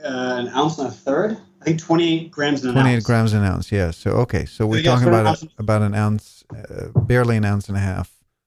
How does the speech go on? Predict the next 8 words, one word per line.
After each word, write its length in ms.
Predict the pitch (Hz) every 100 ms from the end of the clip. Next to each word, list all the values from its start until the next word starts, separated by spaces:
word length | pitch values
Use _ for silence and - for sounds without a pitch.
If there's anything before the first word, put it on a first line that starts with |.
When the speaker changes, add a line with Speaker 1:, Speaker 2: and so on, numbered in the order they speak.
| _ _ _ _
Speaker 1:
Yeah. 200 | 131 104 -
Speaker 2:
Um, 520 | 104 101 98 98 95
an 100 | -
ounce 300 | 101 101 -
and 80 | 101
a 120 | 95
third. 360 | 95 - 95 101
Okay. 320 | 135 - 92